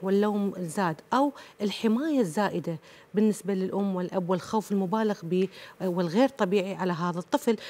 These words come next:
فيلجأ هذا الطفل إلى إخفاء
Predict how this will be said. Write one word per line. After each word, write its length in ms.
فيلجأ 1000
هذا 200
الطفل 480
إلى 240
إخفاء 560